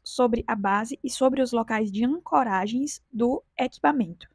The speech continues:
Deve ser elaborada a análise de risco para a movimentação de cargas,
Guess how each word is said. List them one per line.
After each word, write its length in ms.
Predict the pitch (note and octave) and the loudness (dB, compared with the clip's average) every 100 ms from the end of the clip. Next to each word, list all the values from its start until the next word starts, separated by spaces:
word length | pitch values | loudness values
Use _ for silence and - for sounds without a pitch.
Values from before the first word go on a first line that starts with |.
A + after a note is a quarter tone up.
| _ _ _ _ _ | _ _ _ _ _
Deve 200 | C4 D#4 | 2 4
ser 140 | D4+ | 2
elaborada 580 | B3+ G#3 F3+ G3 G3 - | 2 2 2 2 2 0
a 80 | G#3 | 0
análise 400 | A3 A3+ A#3 A3+ | 2 2 2 0
de 140 | A#3 | 0
risco 400 | B3+ A3+ G3+ - | 0 0 0 -4
para 180 | A3+ A3+ | -2 2
a 60 | A3+ | 2
movimentação 600 | B3 A#3+ A3+ G#3+ - B3+ | 2 2 0 -2 -2 -2
de 120 | A#3 | 0
cargas, 420 | F#3+ F3+ G#3 - | -2 0 -2 -2